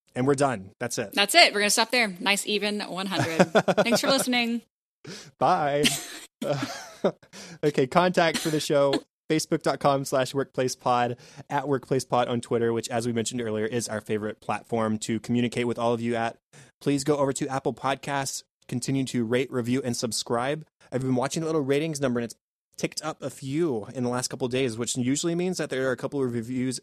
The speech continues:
Speaker 1: upcoming, so hopefully we get those soon. We would also love if you emailed us. Uh, we're a little bit behind on responding to some emails. We'll do that soon.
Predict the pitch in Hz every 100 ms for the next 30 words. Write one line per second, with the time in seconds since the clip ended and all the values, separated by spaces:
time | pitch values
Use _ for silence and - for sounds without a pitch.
0 | _ 131 - - 117 139 196 190 - 113
1 | 113 117 135 123 127 120 120 120 123 -
2 | - - 123 135 185 185 _ _ - _
3 | 127 131 127 117 135 139 135 131 139 135
4 | 160 180 123 101 - - - 117 110 127
5 | 127 143 135 117 123 123 120 120 - -
6 | - 117 - 117 117 113 - 113 110 104
7 | 104 120 117 123 110 - 110 101